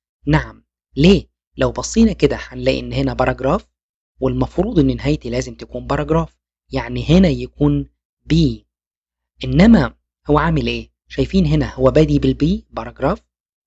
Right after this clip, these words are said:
وبعدين جه هنا باراجراف أهي، وبعدين البي موجودة ما بين الباراجراف وبعضها. طبعا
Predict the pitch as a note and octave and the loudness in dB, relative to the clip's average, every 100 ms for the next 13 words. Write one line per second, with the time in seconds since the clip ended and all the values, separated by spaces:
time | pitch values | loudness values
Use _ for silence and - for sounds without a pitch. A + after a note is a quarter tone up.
0 | C3 B2+ A#2+ A#2+ C#3+ D3 A#2+ A2+ - - | -4 -2 -2 0 2 4 2 -4 -8 -4
1 | C3 C#3+ C3 B2 A#2 C3+ - A#2+ C#3+ F#3+ | -4 -2 -2 -4 -6 -10 -10 -6 -2 -2
2 | - _ _ _ _ C3 B2 B2 B2+ F#3 | -4 _ _ _ _ -2 -2 0 2 4
3 | D3 C3 B2 D#3 G3+ - _ C3+ C3 - | 2 -2 -6 2 2 2 _ -6 -6 -2
4 | E3+ D3 C3+ D3 C#3+ C3 - - C3 B2+ | 0 0 0 2 2 0 -6 -2 -2 -2
5 | D3 - _ _ _ B2+ B2+ B2+ - A2+ | -6 -10 _ _ _ -6 0 0 0 -4
6 | - _ _ _ _ F3+ E3+ D#3 C#3 | -6 _ _ _ _ 2 2 4 0